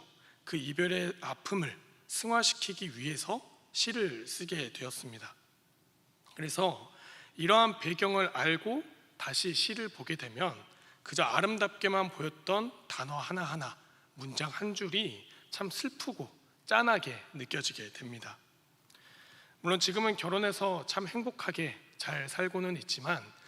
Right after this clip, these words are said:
그 시의 내용은 그랬습니다. 이처럼 우리가 시를 읽고 감상할 때는 눈에 보이는 글자만 보는 것이 아니라 그 시의 배경과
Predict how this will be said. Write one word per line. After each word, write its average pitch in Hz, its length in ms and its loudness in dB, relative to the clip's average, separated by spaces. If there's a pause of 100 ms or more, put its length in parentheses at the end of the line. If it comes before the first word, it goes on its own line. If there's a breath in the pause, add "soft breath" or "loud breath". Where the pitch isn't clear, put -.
(120)
그 143 200 -8
시의 208 400 6
내용은 131 500 -4 (160)
그랬습니다. - 560 -10 (1500 loud breath)
이처럼 214 320 8
우리가 196 200 8
시를 226 720 2
읽고 170 520 0
감상할 170 520 -2
때는 185 420 -2 (600 loud breath)
눈에 175 260 2
보이는 170 600 0
글자만 151 600 2 (160)
보는 147 240 -6
것이 147 240 4
아니라 123 500 0 (440 loud breath)
그 160 100 -2
시의 208 460 6
배경과 175 600 2